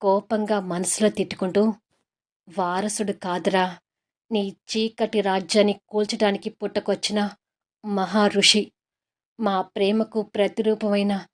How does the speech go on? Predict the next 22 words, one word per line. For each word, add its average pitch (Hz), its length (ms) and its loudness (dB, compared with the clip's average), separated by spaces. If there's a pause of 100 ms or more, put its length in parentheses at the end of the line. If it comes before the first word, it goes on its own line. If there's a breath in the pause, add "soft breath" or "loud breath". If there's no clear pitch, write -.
(360)
నా 214 200 2
బంగారు 202 580 2
తండ్రిని, 202 640 0 (400)
నా 220 180 4
ఆశయానికి 208 840 0
జీవం 214 500 4
పోసేలా 208 520 0
పెంచుతాను 214 640 -2
కాని 208 440 0 (400)
నీకు 202 420 -2
వారసుడిలా 190 680 0
కాదు. 190 440 -4 (720)
నాలాగా 202 840 0 (320)
ఈ 233 320 0
పడుపు 196 300 0
వృత్తిలో 214 440 2
బాధపడుతున్న 208 760 2
వారికి 190 520 0 (380)
అండగా 220 480 2
నిలబడి 196 580 2 (380)
వాళ్ళ 208 260 4
పాలిట 202 500 0